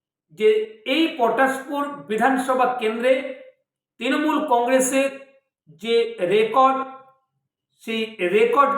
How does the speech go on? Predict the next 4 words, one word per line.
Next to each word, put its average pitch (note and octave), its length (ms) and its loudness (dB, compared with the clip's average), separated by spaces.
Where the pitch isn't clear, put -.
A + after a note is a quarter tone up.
কেমন। F#3 300 -4
এই F3+ 160 4
পটাশপুর C#4 640 6
বিধানসভায় B3+ 720 6